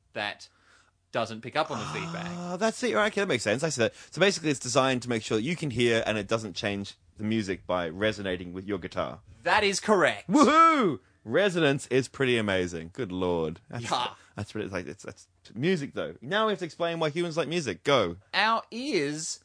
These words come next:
Speaker 1: every human's ear has a resonance point that's around about middle C.
Speaker 2: Yes.
Speaker 1: So that's why you can hear when a note is off. Like, we're, we're physically hardwired to hear where a note is right
Speaker 2: Yes.
Speaker 1: and where a note is wrong. It's not like the, uh, an arbitrary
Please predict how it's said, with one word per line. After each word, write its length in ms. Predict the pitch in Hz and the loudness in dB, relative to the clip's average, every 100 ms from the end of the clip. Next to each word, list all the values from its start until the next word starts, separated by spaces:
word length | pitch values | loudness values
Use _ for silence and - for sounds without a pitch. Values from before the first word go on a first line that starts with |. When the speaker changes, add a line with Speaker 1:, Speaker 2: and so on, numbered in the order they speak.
| - | -2
Speaker 1:
every 320 | 214 208 240 | -2 -2 -6
human's 420 | - 233 214 196 | -4 -4 -4 -6
ear 400 | - 233 190 127 - - | -8 -4 -2 -2 -6 -14
has 400 | 170 180 170 147 | -6 -4 -4 -6
a 100 | 156 | -6
resonance 440 | 151 165 196 190 135 | -2 -2 -4 -8 -10
point 260 | - 117 | -8 -8
that's 120 | 117 139 | -6 -8
around 340 | 135 139 139 | -4 -4 -2
about 260 | 135 127 139 | -4 -4 -4
middle 240 | 135 117 | -8 -8
C. 520 | - 185 160 101 - - | -8 -8 -8 -10 -14 0
Speaker 2:
Yes. 420 | 117 92 90 - | 2 2 0 -10
Speaker 1:
So 180 | - 170 | -10 -2
that's 240 | 175 180 | -2 -2
why 520 | 180 175 165 156 147 - _ _ | -4 -4 -2 -4 -6 -12 _ _
you 100 | 151 | -12
can 140 | 147 147 | -10 -10
hear 320 | - 170 165 | -6 -4 -2
when 120 | 147 | -4
a 60 | 135 | -4
note 240 | 135 131 | -4 -6
is 140 | 131 113 | -8 -6
off. 360 | 180 147 - - | -2 -2 -4 -8
Like, 160 | 151 156 - | -6 -6 -2
we're, 180 | 175 175 - | -4 -4 -8
we're 80 | 175 | -8
physically 640 | - - 175 180 185 160 | -6 -4 -2 -2 -4 -8
hardwired 840 | 160 151 185 196 117 110 104 107 123 _ _ _ _ _ | -6 -4 -2 -4 -4 -4 -2 -4 -8 _ _ _ _ _
to 100 | - | -8
hear 640 | 170 - 170 165 160 147 - - | -8 -8 -8 -2 0 0 -2 -8
where 280 | 143 151 147 | -2 -2 -2
a 20 | |
note 300 | 147 147 - | -2 -2 -2
is 160 | 139 123 | -8 -2
right 500 | 175 131 110 - - | 0 0 -4 -14 -2
Speaker 2:
Yes. 420 | 113 98 101 - | 2 2 0 -6
Speaker 1:
and 140 | 139 139 | -8 -2
where 160 | 151 | 0
a 40 | 147 | 0
note 140 | 143 | -4
is 120 | 139 | -2
wrong. 120 | 190 139 | -2 -2
It's 120 | 123 | -6
not 120 | 156 | -6
like 140 | 147 | -6
the, 100 | 147 139 | -6 -8
uh, 180 | 113 120 | -8 -2
an 60 | |
arbitrary 840 | 139 151 156 - 147 131 120 117 | 0 0 -4 -4 -2 0 -2 -8